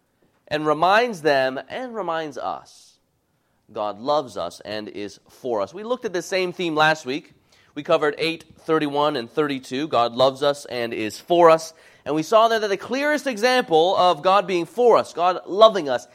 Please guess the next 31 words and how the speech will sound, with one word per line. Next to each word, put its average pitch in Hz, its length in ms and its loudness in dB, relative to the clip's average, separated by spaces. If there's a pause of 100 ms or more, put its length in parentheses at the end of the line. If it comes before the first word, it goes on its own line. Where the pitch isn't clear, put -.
(120)
is 254 180 -2
in 254 100 0
the 220 80 2
giving 202 320 2
of 165 60 -18
his 160 100 -8
own 156 180 -2
Son. 101 320 -8 (320)
He 160 140 -12
gives 147 400 -2
us 131 300 -2 (180)
his 190 240 -2
own 127 480 -2 (180)
Son. 98 440 -6 (800)
This 247 200 -8
week 180 160 -10
we 156 120 -6
continue 269 400 -8
to 202 80 -10
see 151 140 -10
that 127 120 -6
God 117 220 -6
loves 113 260 -4
us 107 160 -6
and 110 160 -12
is 98 100 -12
for 139 280 -6
us - 320 -10 (720)
in 175 140 -12
two 247 160 -8
ways. 123 480 -4